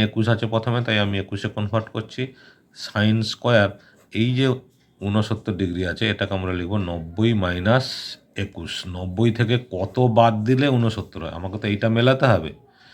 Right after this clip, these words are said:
sine স্কয়ার নব্বই মাইনাস একুশ ডিগ্রি। তাহলে এবার sine স্কয়ার একুশ ডিগ্রি প্লাস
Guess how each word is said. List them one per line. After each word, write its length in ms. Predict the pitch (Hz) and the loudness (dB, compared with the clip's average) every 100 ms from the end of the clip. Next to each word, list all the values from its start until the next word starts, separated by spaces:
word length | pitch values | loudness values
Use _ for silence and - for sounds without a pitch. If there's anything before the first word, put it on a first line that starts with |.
| - - - - - - | -18 -16 -16 -16 -16 -6
sine 240 | 104 90 87 | -4 -2 -4
স্কয়ার 240 | - 123 151 151 _ _ _ _ _ _ _ _ _ _ _ _ _ | -2 0 0 -2 _ _ _ _ _ _ _ _ _ _ _ _ _
নব্বই 380 | 101 101 95 123 104 | -4 -2 4 6 6
মাইনাস 280 | 95 117 123 101 | 4 2 2 -2
একুশ 200 | 92 85 80 | -4 -8 -10
ডিগ্রি। 240 | - - - _ _ _ - | -16 -20 -20 _ _ _ -2
তাহলে 240 | 113 101 - - - | 2 2 -2 -10 -4
এবার 220 | 110 104 87 - _ _ _ - | 2 2 2 -4 _ _ _ -14
sine 420 | - 92 98 107 120 123 _ _ _ _ _ _ _ - | -6 -2 0 0 0 -4 _ _ _ _ _ _ _ -12
স্কয়ার 480 | - - 98 104 110 113 - 101 | -12 -6 0 4 4 4 -6 -10
একুশ 220 | 101 117 110 | -2 -2 2
ডিগ্রি 280 | 117 104 92 95 - _ _ _ | 2 2 0 -4 -14 _ _ _
প্লাস 280 | 120 110 90 | 2 2 2